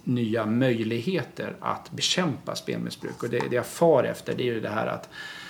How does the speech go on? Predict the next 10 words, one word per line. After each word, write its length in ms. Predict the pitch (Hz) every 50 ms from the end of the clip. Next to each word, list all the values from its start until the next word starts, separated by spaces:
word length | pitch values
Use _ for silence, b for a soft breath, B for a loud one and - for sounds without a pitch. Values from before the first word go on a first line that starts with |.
| B B B B B B B B B B B B B B B B B
ja, 80 | - 127
bara 180 | 120 123 120
en 60 | 117 110
sån 220 | - 127 120 110
sak 220 | - 120 113 107
som 140 | - 127 120
att, 240 | 107 113 - - - -
att 380 | - 143 117 107 - - - -
man, 360 | 127 113 110 110 110 110 107
eh, 260 | 107 107 107 104 98